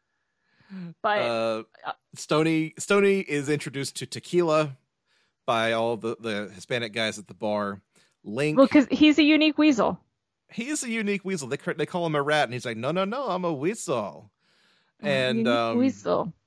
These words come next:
Speaker 2: a unique weasel. And, and while this is going on, Dave and Robin are kinda sorta having a meet cute, but not really, where he does not wanna dance and she wants to dance.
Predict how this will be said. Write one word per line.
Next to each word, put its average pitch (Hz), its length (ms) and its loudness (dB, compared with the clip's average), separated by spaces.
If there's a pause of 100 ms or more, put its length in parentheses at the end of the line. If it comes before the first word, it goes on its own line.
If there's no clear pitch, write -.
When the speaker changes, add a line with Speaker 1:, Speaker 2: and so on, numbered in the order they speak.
(440)
Speaker 2:
a 127 100 -12
unique 113 460 -6
weasel. 123 800 -6
And, 117 500 -6 (960)
and 139 240 0
while 165 240 4
this 220 220 2
is - 80 -6
going 156 280 0
on, 139 380 -2 (260)
Dave 151 320 2
and 139 140 -2
Robin 135 540 0
are 113 300 -2 (100)
kinda 147 320 -2
sorta 139 400 0
having 139 340 -2
a 135 60 -4
meet 135 240 -10
cute, 143 240 -10
but - 120 -14
not 98 220 -14
really, 120 480 -6 (800)
where 117 220 -2
he 147 160 -4
does 131 200 -2
not 127 160 0
wanna 117 200 -2
dance 113 340 -4
and - 80 -16
she - 160 -8
wants 104 240 -8
to - 100 -20
dance. 95 460 -14